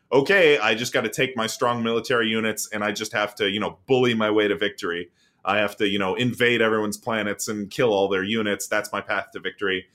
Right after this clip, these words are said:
Uh, some races are really good at economics, so I might be playing a race that's really good at generating, uh, resources or, or trading. Uh, I might be playing a, a race that's really good at science and technology. So,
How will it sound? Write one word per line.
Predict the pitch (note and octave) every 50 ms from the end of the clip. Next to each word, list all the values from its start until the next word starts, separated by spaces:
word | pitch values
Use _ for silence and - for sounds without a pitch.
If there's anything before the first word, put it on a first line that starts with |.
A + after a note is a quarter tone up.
| _ _ _ _ _ _
Uh, | - B2 A#2 G#2
some | G#2 - - E3 E3+ D#3+
races | D3+ D3+ D3 - D3+ C3 -
are | C3 A#2+
really | A#2 A#2 A#2 A#2
good | A2+ A2+ A2 A2 G#2+ G#2+
at | - G2+ G2+ G2 F#2+ - - - _ -
economics, | B2 - - B2 A2 A#2+ D3 F3 F3 E3 - - - - - - - - _
so | _ - - A2
I | G#2 G#2+
might | A2 A2+ A2+ -
be | G#2 G2+
playing | - B2+ A2+ G#2+ G2+
a | G2
race | F#2+ G#2 G#2 G2+ G2 -
that's | - G#2+ G2 - -
really | A#2 A2 G#2+ G2
good | G2 G2+ G2+
at | F#2+ -
generating, | - G#2+ G2 G2 F#2+ F#2 F#2 F#2 F#2 F2+ F2+ F2+ F2+ - _ _ _ _ _ -
uh, | G#2 F#2+ F#2 F#2 A2+ C#3+
resources | - D#3+ - - F#3+ F3+ E3+ E3 - D#3 D3+ D3+ C#3+ C3 A2
or, | F#2 F2 E2+ D#2+ - - _ _ -
or | A2+ G#2+
trading. | G#2+ - - - E3+ E3 D#3 D#3 D#3 D3+ D#3 D#3+ D#3 D3+ - - - - - _ _ _ _ -
Uh, | A2+ A2+ A2 G#2+ G#2 G#2 G#2 G#2 G#2+ G2
I | A2 A#2
might | A#2 A#2 A2+ A2+
be | A#2+
playing | - - C3 A#2+ A#2 A2 A2
a, | G#2+ G#2 G#2 G#2 G2+ - - _
a | A2+ G#2+
race | G#2 A2 A#2+ B2+ A#2+ - -
that's | B2+ A2+ - -
really | A#2+ A#2+ A2+ A2+ G#2
good | A2 G#2+ G2+ G2+ G2+ - -
at | G2 F#2+ F#2 F2 - - -
science | - - C3+ C3+ C#3 C#3 B2+ - -
and | A2+ G#2 G2
technology. | - G#2 F#2+ - - A#2 B2+ D3 D#3 D#3 D3+ D#3 D3+ D3 C#3+
So, | C3+ - B2 A2 G2+ F#2+ F2+ F2 -